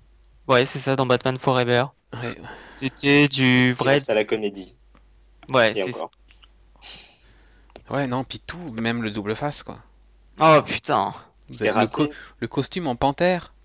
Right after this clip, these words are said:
Speaker 1: Ah oui.
Speaker 3: <laughs>
Speaker 1: <laughs> Ah oui, le costume en canté-, en, en rose et noir. Oh la vache, non.
Speaker 2: C'est, ouais.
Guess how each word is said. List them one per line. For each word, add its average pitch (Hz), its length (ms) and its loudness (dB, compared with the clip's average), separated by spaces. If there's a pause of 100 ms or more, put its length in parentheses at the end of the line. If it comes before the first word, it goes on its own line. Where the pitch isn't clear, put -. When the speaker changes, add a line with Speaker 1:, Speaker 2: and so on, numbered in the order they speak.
Speaker 1:
Ah 151 220 8
oui. 180 300 8
Speaker 3:
<laughs> - 80 0 (420)
Speaker 1:
<laughs> 143 760 0
Ah 170 160 8
oui, 190 180 8
le 160 180 4
costume 170 460 0
en 160 120 4
canté-, 160 440 2 (380)
en, 156 100 0 (560)
en 139 180 6
rose 165 320 4
et 151 100 4
noir. 143 580 4
Oh 147 220 4
la 135 140 0
vache, 131 500 0
non. 139 360 -6 (240)
Speaker 2:
C'est, 98 380 -10
ouais. 92 140 -4